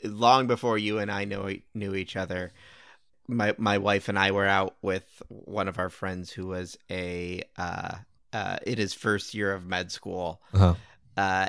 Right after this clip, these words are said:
Speaker 1: and we'd gone someplace that had fishbowl drinks and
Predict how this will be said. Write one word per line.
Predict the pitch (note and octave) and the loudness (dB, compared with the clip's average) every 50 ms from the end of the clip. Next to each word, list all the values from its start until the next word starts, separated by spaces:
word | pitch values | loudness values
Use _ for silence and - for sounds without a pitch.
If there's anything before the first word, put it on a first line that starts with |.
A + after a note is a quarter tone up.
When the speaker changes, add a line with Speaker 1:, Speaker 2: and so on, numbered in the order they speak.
| - - | -2 -4
Speaker 1:
and | G#2 G#2 G2+ G2 G2 G2 G2 F#2 | -4 -2 -2 -2 -2 -2 -4 -6
we'd | - G2 F#2+ F#2+ F2+ - | -6 -6 -6 -6 -6 -4
gone | - G2+ F#2+ G2 G2 G2 | -4 -2 -2 -2 -2 -4
someplace | - - G2 F#2+ F2+ - G2 F#2 F#2+ | -6 -6 -6 -6 -4 -4 -6 -6 -6
that | - - F#2 - | -6 -8 -8 -4
had | G#2 F#2 F#2 F2+ F#2 F2 - - - _ _ - | -4 -2 -2 -2 -2 -4 -8 -14 -20 _ _ -14
fishbowl | - - A2 G2 - - - - G#2+ G2 G2 G2+ G2 | -2 0 0 0 0 -4 -6 -4 -4 -2 -2 -4 -6
drinks | - - - F#2 F#2 F#2+ F#2+ - - - - - | -8 -8 -6 -4 -4 -4 -6 -8 -10 -12 -10 -8
and | G2 F#2+ F#2+ F#2+ F#2 | -6 -6 -6 -6 -8